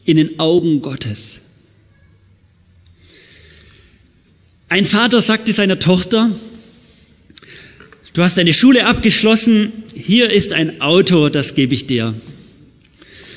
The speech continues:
"Ich hab's vor Jahren gekauft, ich schenk's dir. Es ist schon älter, okay? Aber bevor ich's dir gebe,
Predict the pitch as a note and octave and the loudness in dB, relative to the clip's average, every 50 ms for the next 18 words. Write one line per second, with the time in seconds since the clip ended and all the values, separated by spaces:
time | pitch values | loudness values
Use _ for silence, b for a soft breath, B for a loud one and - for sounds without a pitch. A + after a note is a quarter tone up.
0 | B B B - - G#3+ G#3+ - - - A#3+ A3 G#3+ G#3+ G3 F#3+ G3+ A#3+ C4 C4 | B B B -4 -2 -2 -2 -2 -2 0 0 2 4 4 2 2 2 2 2 2
1 | B3+ A#3 G#3 G#3+ A3 - F#3 F#3+ G3 A3+ A3+ G#3 - - - - - - B B | 2 2 2 0 0 0 -2 0 2 4 4 2 2 -2 -6 -8 -10 -10 B B
2 | B B B B B B B - F#3 - - - E3 D3 E3 - - - C#3+ A#2 | B B B B B B B -2 -2 0 2 2 2 2 0 0 -2 -2 -4 -4
3 | G#2 G#2 - - - - - - - - B B B B B B B B B B | -4 -6 -10 -14 -20 -20 -20 -20 -20 -20 B B B B B B B B B B
4 | B B B B B B B - G#3 F#3 A3 G#3+ - - G#3 E3+ D#3 D#3 D#3+ E3+ | B B B B B B B -2 0 0 0 0 2 2 2 2 2 0 0 0
5 | - - C3 A#2 A2+ - - D#3 - - E3+ F3+ G3+ G#3+ F#3 - - - - B | 0 -2 -4 -4 -4 -4 -4 -4 -2 0 2 2 2 0 -2 -4 -10 -14 -18 B
6 | B B B B B B B B - _ G3+ G3+ G3 F#3 G3+ G3 F#3+ F#3 F#3 F3 | B B B B B B B B -12 _ -4 -2 0 0 2 2 2 0 0 -2
7 | F#3 - - F#3 F#3 F#3+ G#3 A3+ C4+ D4 D#4+ D4+ - - A#3 A3+ G3+ E3+ D3 E3+ | -4 -2 -2 -2 0 2 0 2 2 2 2 0 -2 0 0 2 2 2 0 0
8 | G3 B3 C#4 C#4 C4+ D#4 E4 E4+ D#4 | 0 0 0 0 0 0 2 0 0